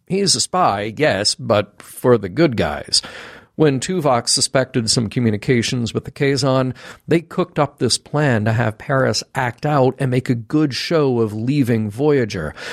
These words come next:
They left Chakotay out of it to make things authentic, and just in case the real culprit was a former Maquis. So here they are now,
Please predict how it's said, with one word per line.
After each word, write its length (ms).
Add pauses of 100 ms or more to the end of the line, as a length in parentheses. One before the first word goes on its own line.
(400)
They 120
left 280
Chakotay 580
out 220
of 100
it 200
to 80
make 200
things 320
authentic, 640 (300)
and 240
just 240
in 80
case 280
the 140
real 360
culprit 580
was 280
a 60
former 380
Maquis. 640 (720)
So 180
here 160
they 140
are 160
now, 340